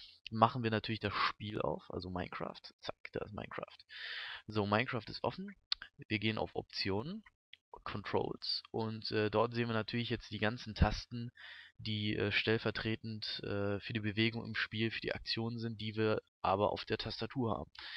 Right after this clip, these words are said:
Da wir natürlich aber mit einem Gamepad spielen wollen, müssen wir die jetzt übertragen auf unser Gamepad. Ähm,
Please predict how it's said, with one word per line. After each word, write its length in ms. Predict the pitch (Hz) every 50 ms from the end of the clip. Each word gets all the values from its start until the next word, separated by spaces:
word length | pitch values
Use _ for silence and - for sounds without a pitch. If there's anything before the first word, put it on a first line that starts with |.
| - - - - - -
Da 200 | 101 101 101 107
wir 60 | 107
natürlich 380 | 104 104 104 - 127 120 107 101
aber 100 | 104 104
mit 160 | 107 104 -
einem 200 | - 98 101 98
Gamepad 420 | 95 104 123 156 156 - 104 -
spielen 360 | - - - 107 104 98 98 92
wollen, 280 | 90 98 110 127 151 165
müssen 260 | - 110 104 - 117 101
wir 80 | 98
die 240 | 92 98 107 117 120
jetzt 240 | 117 127 - - -
übertragen 640 | 107 90 - - - - 98 101 107 110 117 120 - -
auf 240 | - 98 104 - -
unser 180 | 113 107 107 104
Gamepad. 560 | 101 98 107 110 - - 85 - - - - - - - - - - - - - - - _ _ _ _ - - - 101
Ähm, 400 | 98 98 101 104 104 104 104